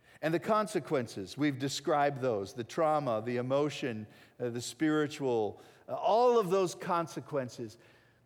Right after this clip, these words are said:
It's interesting when we examine our lives and we realize that we are not living a life that really is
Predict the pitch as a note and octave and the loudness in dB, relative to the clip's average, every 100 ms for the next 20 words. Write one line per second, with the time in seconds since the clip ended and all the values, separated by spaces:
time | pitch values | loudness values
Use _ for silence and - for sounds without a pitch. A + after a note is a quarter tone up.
0 | _ _ _ _ _ _ - _ - A3+ | _ _ _ _ _ _ -20 _ -6 -4
1 | G3+ D#4+ E4 C4+ - G3 F3+ F3 F3 B3 | 0 -2 0 -4 -2 -2 0 0 0 0
2 | A3+ D#3 F3 G3+ G3 E3 D3 C#3 B2+ A#2 | 0 0 -2 0 -2 0 2 2 2 2
3 | C3 D3 C#3 C#3+ C#3+ F#3+ A#3+ C#3 A#2+ C3+ | 0 -2 -2 0 0 2 2 2 2 0
4 | C#3 C#3 E3+ B3 A3+ G3+ F3+ E3+ F3 E3 | -2 -2 0 0 2 0 0 0 0 0
5 | C3+ D3+ C3 B2+ C#3 A#2 C3 G3 A3 F#3+ | 2 4 2 0 -4 -4 2 4 4 4
6 | F3+ F#3 D#3 A#2 | 2 2 0 -6